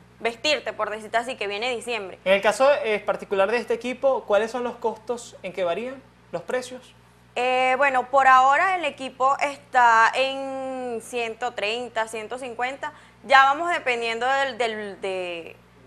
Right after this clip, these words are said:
Speaker 1: de lo que es la venta más adelante. Pero, sin embargo, el equipo es muy accesible en comparación a otros equipos que son muy costosos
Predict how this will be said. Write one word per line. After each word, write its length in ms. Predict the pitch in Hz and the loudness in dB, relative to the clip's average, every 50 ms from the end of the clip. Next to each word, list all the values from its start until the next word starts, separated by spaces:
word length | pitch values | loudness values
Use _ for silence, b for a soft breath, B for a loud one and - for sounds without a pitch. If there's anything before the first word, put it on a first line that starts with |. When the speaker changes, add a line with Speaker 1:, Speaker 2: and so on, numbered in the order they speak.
| - 202 | -6 -4
Speaker 1:
de 100 | 240 247 | -2 0
lo 140 | 247 240 240 | 0 -2 -2
que 80 | 254 | -2
es 40 | 254 | -2
la 140 | 262 269 269 | 2 4 4
venta 300 | 269 269 269 254 262 262 | 4 2 0 -2 -4 -2
más 180 | 269 277 277 285 | -4 -2 -2 0
adelante. 680 | 269 247 226 214 220 214 208 190 175 170 - 180 170 b b b b b b _ | 0 0 0 0 2 2 0 0 -4 -10 -16 -18 -20 b b b b b b _
Pero, 240 | - 269 262 262 269 | 0 2 2 2 0
sin 220 | 269 - 302 277 277 | -2 -4 -8 -6 -6
embargo, 680 | 269 262 269 269 311 320 320 320 302 311 320 320 - - - | -6 -2 4 6 6 6 6 4 2 0 0 0 -2 -4 -6
el 140 | - 254 240 | -4 -2 -2
equipo 320 | 226 233 254 247 - 277 | -4 -6 -8 -8 -6 -6
es 80 | 277 269 | -6 -6
muy 220 | 277 302 311 294 | -6 -6 -4 -6
accesible 720 | 294 285 - 320 294 294 - 294 269 226 233 226 226 233 - b b b b b b b b b b _ | -6 -6 -8 -10 -10 -10 -8 -10 -10 -8 -8 -8 -8 -8 -12 b b b b b b b b b b _
en 140 | - 254 269 | -6 -4 0
comparación 680 | 262 262 254 220 240 240 233 233 240 - 269 269 262 277 302 - | 0 0 2 4 4 6 6 4 2 0 -2 -2 -2 -2 0 4
a 140 | - 277 262 | 6 6 8
otros 320 | 247 247 233 240 247 277 | 6 4 0 -2 -4 -8
equipos 320 | 285 269 269 247 269 302 302 | -8 -8 -8 -8 -10 -8 -6
que 160 | 277 240 233 | -8 -8 -8
son 280 | 220 - 240 226 226 226 | -10 -10 -10 -10 -8 -8
muy 300 | 233 247 277 302 320 - | -8 -6 -6 -6 -4 -2
costosos 640 | - 302 302 311 - - 294 262 262 - 294 294 | -2 -4 -4 -2 0 2 2 2 2 0 -4 -6